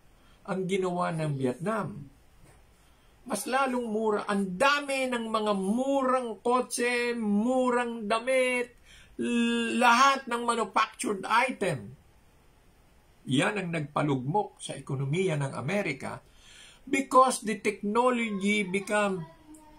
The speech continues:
ano, known to every nation na nagsusumikap na dati, binebentahan lang nila.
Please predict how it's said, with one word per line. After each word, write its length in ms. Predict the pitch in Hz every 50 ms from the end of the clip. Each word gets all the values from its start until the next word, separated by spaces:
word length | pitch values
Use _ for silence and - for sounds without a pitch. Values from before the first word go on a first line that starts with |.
| - - - - - - - - -
ano, 400 | 165 190 247 262 233 165 - - _ _ _ _ _ - _ _ - _ -
known 560 | 170 143 214 269 302 302 254 196 135 113 104 - _ _ _ _
to 240 | - 185 190 - -
every 480 | - 247 262 262 214 196 240 240 240 233
nation 640 | 233 254 269 247 - - - - - - - - - - _ - -
na 160 | 160 180 196 202
nagsusumikap 1040 | 202 190 - - 240 233 226 196 - 214 214 233 247 226 - 214 196 - - -
na 160 | 165 208 220 214
dati, 560 | 240 269 269 254 - 190 165 175 190 196 - - - - - -
binebentahan 880 | - 233 262 254 262 240 190 196 196 185 185 175 - 160 139 175 180
lang 240 | 175 202 220 233 247
nila. 320 | 285 349 330 349 320 -